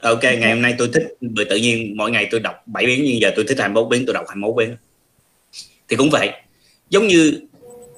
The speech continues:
nhục dục nó cũng thế. Hay là sắc dục nó cũng thế. Ví dụ những người có chồng không có, không có muốn, ờ, dính đến sắc dục nữa, vì bây giờ tu rồi, thích tu rồi, không có muốn dính sắc dục.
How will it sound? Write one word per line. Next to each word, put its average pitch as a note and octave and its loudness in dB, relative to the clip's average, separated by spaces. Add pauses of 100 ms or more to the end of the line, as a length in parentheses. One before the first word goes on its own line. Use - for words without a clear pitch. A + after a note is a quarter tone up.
(160)
nhục B2 -2
dục B2 4
nó D#3+ -2
cũng D#3+ -2
thế. F#3+ 0 (1600)
Hay - 2
là C#3+ 6
sắc F3 0
dục F#3+ 2
nó E3+ 0
cũng D#3+ 0
thế. F3+ 0 (460)
Ví - -4
dụ C3+ 6
những D#3 2
người D3 4
có F3+ 0
chồng B2 0 (120)
không D#3+ -4
có, F#3+ 0 (380)
không D3+ -4
có F3 -4
muốn, A3+ 2
ờ, C#3 2
dính E3+ 0
đến G#3 0
sắc G3+ -2
dục A2+ -2
nữa, A2+ 2 (220)
vì A2+ 0
bây B2 -2
giờ A2 4 (100)
tu C#3+ 8
rồi, A2 4
thích G3 0
tu C#3 4
rồi, A#2 2
không A2+ -10
có D3+ -12
muốn D#3+ -2
dính E3+ -2
sắc F3 -8
dục. G#2 -6